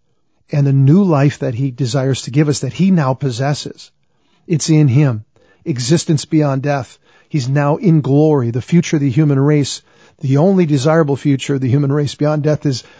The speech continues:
is the, is the life that's in the person of Jesus. And it's proclaimed, and we receive it by faith.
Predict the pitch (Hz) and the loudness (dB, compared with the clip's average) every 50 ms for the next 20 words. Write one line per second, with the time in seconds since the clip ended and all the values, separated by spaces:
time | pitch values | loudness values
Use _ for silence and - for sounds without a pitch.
0 | _ _ _ - 160 143 120 117 151 135 - _ - 143 - - 143 123 123 127 | _ _ _ -2 -2 -2 0 -2 -4 -6 -6 _ -8 -6 -4 -4 -4 -2 0 2
1 | 139 165 156 - 156 135 - - 160 143 135 123 - - 151 147 143 - - 147 | 2 2 2 2 0 -2 -2 -2 -2 -2 -2 -4 -6 -6 -4 -2 -2 -2 -2 -4
2 | 127 117 120 135 135 139 131 113 127 156 143 - - _ _ _ _ _ _ _ | -4 -4 -4 -4 -2 -2 -4 -4 -6 -10 -12 -16 -20 _ _ _ _ _ _ _
3 | _ _ _ _ _ _ - 160 151 147 - - - 147 123 - - - 165 175 | _ _ _ _ _ _ -2 0 0 0 0 -2 -2 -4 -4 -4 -2 0 2 2
4 | 175 160 123 123 127 131 135 131 135 131 - - - - - 196 190 143 139 143 | 2 2 0 -2 -2 -2 0 0 0 -2 -2 -4 -6 -2 0 2 2 2 0 -4
5 | - _ _ _ _ _ _ - 131 120 110 - - 160 151 147 127 104 117 | -8 _ _ _ _ _ _ -12 -10 -10 -10 -8 -6 -4 -4 -4 -4 -6 -10